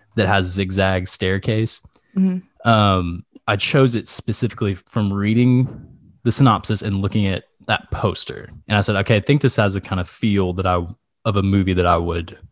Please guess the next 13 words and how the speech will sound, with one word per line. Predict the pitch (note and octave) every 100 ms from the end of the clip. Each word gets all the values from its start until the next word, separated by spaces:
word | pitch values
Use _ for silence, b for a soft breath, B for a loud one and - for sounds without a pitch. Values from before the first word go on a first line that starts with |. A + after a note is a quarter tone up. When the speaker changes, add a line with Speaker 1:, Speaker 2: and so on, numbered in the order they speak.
| _ _
Speaker 1:
want | G#2+ F#2 F2+ F2 -
to | - -
watch." | - - - - _ _ -
So | G2
we |
watched | G#2+ G#2 -
it | G#2+ G2
and | G2
it | F#2+ - _
profoundly | - F#2+ B2+ A#2+ A2+
impacted | G#2 G#2 G2 G2+
me, | G2+ G2 - b b b b b -
and, | G#2+ G2+ G2 F#2+ F#2 F2